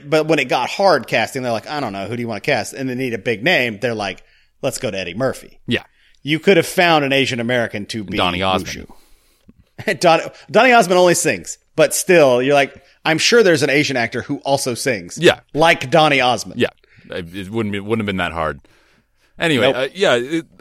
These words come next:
Speaker 2: Mulan, it's, they're getting, there's a, there's a momentum here. And, uh,
Speaker 1: Yeah.
Speaker 2: actually, when the, when the articles that we were, I'm sure, both looking at for this movie kinda came out around the time of Crazy Rich Asians,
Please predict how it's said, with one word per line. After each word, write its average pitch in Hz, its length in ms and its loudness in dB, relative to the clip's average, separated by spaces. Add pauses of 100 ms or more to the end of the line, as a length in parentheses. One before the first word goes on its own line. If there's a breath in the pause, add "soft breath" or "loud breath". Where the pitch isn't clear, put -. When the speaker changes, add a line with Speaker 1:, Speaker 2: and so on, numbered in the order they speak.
Speaker 2:
Mulan, 147 340 -2
it's, - 180 -6
they're 143 260 -6
getting, 143 480 -2 (320 soft breath)
there's 131 220 -4
a, 139 100 -4
there's 131 220 -2
a 127 40 0
momentum 107 460 -2
here. 78 400 -10
And, 87 220 -6
uh, 82 320 -4 (320)
Speaker 1:
Yeah. 147 100 0
Speaker 2:
actually, 143 200 0
when 135 160 2
the, 131 100 -2
when 120 260 -6
the 120 140 -4
articles 120 400 0
that 101 160 -2
we 101 80 -6
were, 95 100 -4 (140)
I'm 95 100 -8
sure, 95 160 -12
both 92 220 -8
looking 92 200 -8
at 90 120 -10
for - 80 -20
this 87 160 -16
movie 143 240 -4
kinda 110 180 -10
came 120 260 -10
out 117 300 -6
around 104 360 -8
the 95 60 -8
time 95 280 -8
of 82 80 -16
Crazy 90 320 -8
Rich 80 180 -10
Asians, 101 480 -6